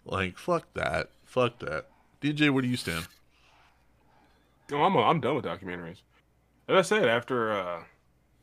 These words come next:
Speaker 2: after that's, you know, like,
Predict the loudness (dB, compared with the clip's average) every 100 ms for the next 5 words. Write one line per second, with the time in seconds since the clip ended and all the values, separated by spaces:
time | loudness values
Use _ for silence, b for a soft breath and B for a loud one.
0 | _ _ _ _ _ _ _ _ _ _
1 | _ _ -4 2 2 0 -6 -12 -12 -4
2 | 0 0 0 2 0